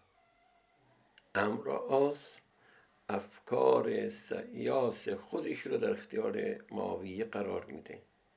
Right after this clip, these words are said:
و این خسارت‌های بزرگ رو بر اجتماع مسلمین هنوز هم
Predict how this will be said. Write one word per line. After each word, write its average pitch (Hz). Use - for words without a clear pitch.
و -
این 87
خسارت‌های 95
بزرگ 131
رو 117
بر 98
اجتماع -
مسلمین 104
هنوز 147
هم 135